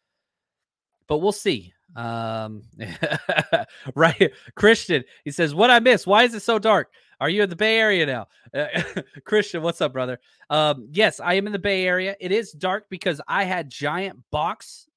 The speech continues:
soft lighting, um, umbrella lighting, but with the way my office is construed, those do not fit. So I had to order a whole new lighting setup, which is on the way. Um, so I'm just, I, I'm bootlegging it here,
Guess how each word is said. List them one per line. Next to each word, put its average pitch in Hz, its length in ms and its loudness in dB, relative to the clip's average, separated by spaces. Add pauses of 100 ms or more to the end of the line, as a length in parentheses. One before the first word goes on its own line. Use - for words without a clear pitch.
(100)
soft - 680 -6 (100)
lighting, 160 520 -6 (360)
um, 131 520 -4 (260)
umbrella 160 540 -4
lighting, 196 420 -6 (800)
but 180 280 0 (200)
with 160 340 -6
the 160 120 -2
way 175 180 -2
my 170 220 0
office 165 400 -2
is 135 140 -14
construed, 147 680 -10
those 156 300 -4
do 156 220 -8
not 160 240 -6
fit. - 320 -4
So 131 220 -4
I 135 140 0
had 147 120 0
to 139 60 -6
order 151 400 -2
a 117 80 -2
whole 175 240 -2
new 180 200 -6
lighting 156 380 -2
setup, 156 440 -6
which 127 240 -14
is 117 100 -14
on 123 140 -8
the 113 80 -10
way. 117 340 -6 (420)
Um, 120 480 -2
so 139 240 -4
I'm 156 140 0
just, 147 220 -10
I, 139 200 0
I'm 131 180 -6
bootlegging 143 560 -4
it 123 120 -8
here, 180 360 -4